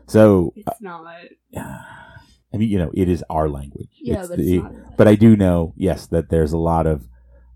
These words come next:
Speaker 1: other, that a lot of languages, uh, are a lot more efficient. So there's, so then suddenly,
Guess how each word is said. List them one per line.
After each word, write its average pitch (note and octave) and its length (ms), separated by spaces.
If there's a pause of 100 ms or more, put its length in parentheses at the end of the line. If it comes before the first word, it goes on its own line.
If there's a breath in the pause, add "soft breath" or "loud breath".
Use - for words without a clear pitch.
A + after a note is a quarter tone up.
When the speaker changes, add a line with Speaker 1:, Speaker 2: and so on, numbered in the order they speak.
(120)
Speaker 1:
other, E2+ 320
that F2+ 100
a E2+ 60
lot E2+ 160
of D#2 80
languages, D#2 680
uh, D2 420 (380)
are D#2+ 140
a D#2+ 60
lot D#2+ 240
more D2+ 360
efficient. D#2+ 540 (1000 loud breath)
So G#2 440 (160)
there's, G2 680
so B2+ 100
then B2 200
suddenly, G2+ 520